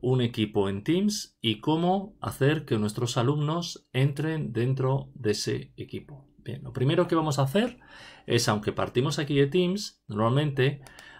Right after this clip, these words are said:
abriremos nuevamente nuestro correo y aquí, acordaros en los cuadraditos de las aplicaciones, le buscaremos donde aparece la palabra Teams y le daremos.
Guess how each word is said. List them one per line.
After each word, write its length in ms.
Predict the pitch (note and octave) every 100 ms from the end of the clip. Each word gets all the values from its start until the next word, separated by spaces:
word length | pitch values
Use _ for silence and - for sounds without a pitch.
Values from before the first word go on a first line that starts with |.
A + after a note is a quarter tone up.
| -
abriremos 720 | G#2+ G2+ G2 G#2 A#2 B2 A#2+
nuevamente 400 | A#2 A#2+ B2 G#2+
nuestro 320 | G#2 G#2+ A#2+
correo 580 | B2+ A#2+ D#3 C#3+ D3+ -
y 140 | - G#2+
aquí, 480 | G2 C3 C3 D3 -
acordaros 640 | A2 - G2 G#2+ B2+ B2+
en 180 | B2 B2
los 320 | G#2 - -
cuadraditos 880 | - A2 G2+ G2+ A2+ C#3 A2+ G#2 F#2
de 140 | G#2
las 180 | G2+ -
aplicaciones, 960 | C3+ C#3 C#3 A#2+ - D3+ B2+ F#3 - - - - - - - - _ _ - _ _
le 400 | A2 A2 G#2+ G#2+
buscaremos 880 | G#2 G2 A2+ A2+ D3+ A#2+ G2+ - -
donde 260 | - G#2 G2+
aparece 540 | F#2+ A#2 C3+ A2 - -
la 180 | G#2 F#2
palabra 400 | G#2 A2+ C3 B2+
Teams 640 | D#3+ D3+ G3+ G#3 - _ _ _ - _
y 340 | A2+ C3+ - -
le 200 | G#2 G2
daremos. 680 | G2 G2 F#2 F2 - -